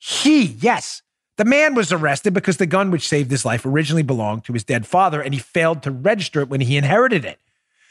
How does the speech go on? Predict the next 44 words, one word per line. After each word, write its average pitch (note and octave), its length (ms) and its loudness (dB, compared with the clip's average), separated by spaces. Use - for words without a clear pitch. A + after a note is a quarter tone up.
After D3 240 -2
four F#3+ 260 2
months, D#3+ 300 0
the B2 100 -14
charges B2+ 400 0
were A#2 100 -6
finally C#3 420 -2
dropped, G#2 340 -4
according A2+ 300 -4
to G#2+ 60 -4
his A2 140 -6
lawyer. C#3 340 -2
Imagine D#3 420 0
that. F2 200 -8
You B2+ 100 -10
defend F3 380 0
yourself G3+ 380 0
during E3 200 0
a C#3+ 60 0
robbery, B2 580 -2
and B2+ 80 -6
this C3 160 -8
was B2+ 100 -12
the - 100 -10
second E3+ 540 -4
time, D#3 380 -2
and B2 220 -2
you F3+ 500 2
get D#3 140 0
arrested? D3 460 -2
This E3 160 0
is D3+ 160 -4
exactly E3+ 960 -2
why C#3 520 -2
I B2 120 -4
am C3 260 -2
a A#2 120 -4
proud D3 380 0
member B2+ 320 -4
of A2 180 -12
U A#2+ 180 -2
S - 180 -6
Law G#2+ 140 -6
Shield. - 260 -14